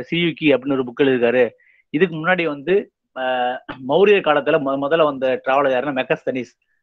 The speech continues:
அவர் இண்டிகான்னு book எழுதிருக்கான்னு தெரியும். பாகியான் என்ன book எழுதினாருன்னா, அவர் தனியா book எழுதல. அவர் என்ன book எழுதிருக்காருன்னா,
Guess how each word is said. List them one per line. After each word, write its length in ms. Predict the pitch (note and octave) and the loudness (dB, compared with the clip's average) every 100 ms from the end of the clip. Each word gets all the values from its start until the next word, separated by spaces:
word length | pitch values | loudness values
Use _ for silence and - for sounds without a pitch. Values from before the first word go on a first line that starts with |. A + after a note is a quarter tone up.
| - | -2
அவர் 180 | B2+ C3+ | 0 0
இண்டிகான்னு 500 | D3 E3 D#3+ D#3 C3 | 0 2 2 0 -6
book 180 | C3 | -2
எழுதிருக்கான்னு 340 | C#3+ C3+ C3 A#2+ | 0 2 2 0
தெரியும். 220 | A#2 G#2 | -4 0
பாகியான் 440 | D#3+ F#3+ G3 F#3 | 2 2 0 -4
என்ன 140 | D#3 D3 | 0 -2
book 200 | C3+ C3 | 0 -2
எழுதினாருன்னா, 420 | B2+ B2 A#2 D#3 A#3 _ _ _ | 0 -2 -2 -4 -6 _ _ _
அவர் 140 | A#2 - | -4 -2
தனியா 220 | F3+ G#3 | -2 -4
book 200 | D#3 D3 | 0 0
எழுதல. 260 | C3+ A#2+ D#3 - _ _ _ _ - | 2 2 0 -2 _ _ _ _ 0
அவர் 140 | C#3+ | 2
என்ன 120 | E3+ | 2
book 200 | F3 D#3 | -2 4
எழுதிருக்காருன்னா, 460 | E3 C#3+ B2+ A#2+ D#3 | 4 4 2 2 2